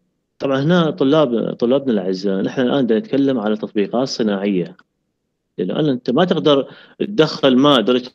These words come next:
حرارته ناقص واحد وعشرين بال-، الفان كويل يونت. هذا ما راح يذهب لك ماء، يعني هواء بارد، راح يذهب، يذهب لك هواء مثلج، وهذا طبعًا يتناقض مع الهيومن كومف-، كومفورتبل كونديشن.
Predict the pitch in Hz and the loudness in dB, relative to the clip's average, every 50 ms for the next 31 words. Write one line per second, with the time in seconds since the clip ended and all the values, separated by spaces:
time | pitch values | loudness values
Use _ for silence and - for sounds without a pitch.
0 | _ - - 135 143 147 135 - - 131 135 131 131 123 - - 156 165 151 160 | _ -2 2 4 4 4 2 2 0 0 0 0 -2 -2 0 2 2 2 2 2
1 | 156 151 147 151 - 175 175 180 180 175 143 113 131 127 131 139 - - 113 113 | 0 0 0 0 0 2 2 4 4 2 2 2 2 2 2 2 2 0 0 0
2 | 120 110 110 - - 151 151 139 - - 151 156 165 147 127 101 92 90 90 - | 0 0 -2 -2 0 0 0 0 2 2 2 4 4 4 2 2 0 -2 -4 -6
3 | - - _ _ - 98 104 101 120 147 185 202 170 175 165 143 127 131 131 135 | -14 -20 _ _ -8 -6 -4 0 2 4 4 4 4 4 4 2 2 2 2 0
4 | 123 - - - 120 123 123 120 113 104 104 - - - - 110 113 117 113 - | 0 0 -2 -2 0 2 2 2 2 0 -4 -8 -8 -6 -4 -2 -2 -2 -2 -4
5 | - - - - - - - 123 127 127 120 113 113 120 113 107 98 92 107 113 | -8 -14 -20 -20 -14 -2 2 4 6 6 6 6 6 6 4 4 2 0 -2 -2
6 | 110 113 120 117 117 117 117 113 123 117 123 117 - - 151 165 180 175 175 165 | 0 0 0 0 0 -2 -2 0 0 0 0 -2 0 2 4 4 6 6 4 4
7 | 139 127 123 120 120 113 - 175 190 180 143 98 92 90 - - _ _ _ _ | 4 4 4 4 2 2 2 4 4 6 4 2 0 -2 -8 -16 _ _ _ _
8 | _ - 110 127 151 151 151 135 127 123 123 127 127 123 - _ - - _ _ | _ -4 0 2 2 2 2 0 0 0 2 0 0 -2 -4 _ -20 -20 _ _
9 | _ _ - 120 107 - _ _ - 139 151 151 - 143 120 117 120 117 110 113 | _ _ -4 -4 -4 -4 _ _ 2 2 2 2 2 0 0 2 0 2 2 2
10 | 120 123 131 131 - 101 104 117 139 147 139 131 113 - - 113 101 - - - | 2 4 2 2 2 0 2 2 2 2 2 0 0 -2 -2 -4 -4 -6 -6 -4
11 | - 135 143 - - - 135 131 131 - - 127 131 127 123 - - 110 101 98 | -2 -2 -2 -4 -4 -4 -4 -4 -4 -4 -4 -2 -2 -2 -4 -4 -4 -4 -2 -2
12 | 104 101 - - 92 90 | -4 -6 -6 -8 -10 -10